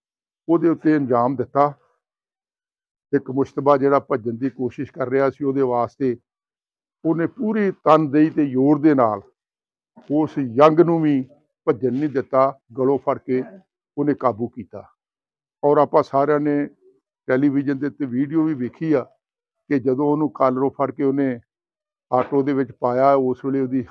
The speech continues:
ਹਾਲਤ ਪਰਮਜੀਤ ਸਿੰਘ ਦੀ ਘਬਰਾਹਟ ਵਾਲੀ ਸੀ ਬਹੁਤ। ਔਰ ਮੈਂ ਸਮਝਦਾ ਕਿ ਸਰਕਾਰ ਨੂੰ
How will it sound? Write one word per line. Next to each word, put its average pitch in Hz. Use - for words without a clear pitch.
ਹਾਲਤ 120
ਪਰਮਜੀਤ 123
ਸਿੰਘ 123
ਦੀ 117
ਘਬਰਾਹਟ 139
ਵਾਲੀ 143
ਸੀ 135
ਬਹੁਤ। 107
ਔਰ 165
ਮੈਂ 190
ਸਮਝਦਾ 208
ਕਿ 156
ਸਰਕਾਰ 151
ਨੂੰ 170